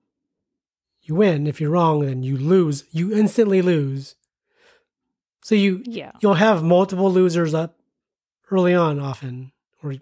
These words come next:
Speaker 1: potentially. Okay. Sounds like a blast.
Speaker 2: Anyway. Yes. So that's the <laughs> game. I'm sure people are like, "Okay, we're done." <laughs>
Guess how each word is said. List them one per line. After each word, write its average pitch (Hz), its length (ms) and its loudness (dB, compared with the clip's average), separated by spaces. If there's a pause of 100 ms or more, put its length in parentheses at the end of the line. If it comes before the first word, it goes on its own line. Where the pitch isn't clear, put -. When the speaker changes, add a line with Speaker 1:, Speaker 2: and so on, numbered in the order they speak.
Speaker 1:
potentially. 143 680 -6 (680)
Okay. 226 340 -6 (1400)
Sounds 165 680 -8 (200)
like 147 300 -10
a 139 40 -16
blast. 123 160 -8
Speaker 2:
Anyway. 311 440 0 (1500)
Yes. - 480 -6 (420)
So 285 180 0
that's 311 440 0
the 294 100 -4
<laughs> - 0 -
game. 214 580 -10 (140)
I'm 214 60 -10
sure 233 160 -12
people 226 240 -10
are 214 100 -8
like, 185 240 -8
"Okay, 180 280 -10
we're 139 140 -14
done." - 180 -14 (520)
<laughs> - 80 0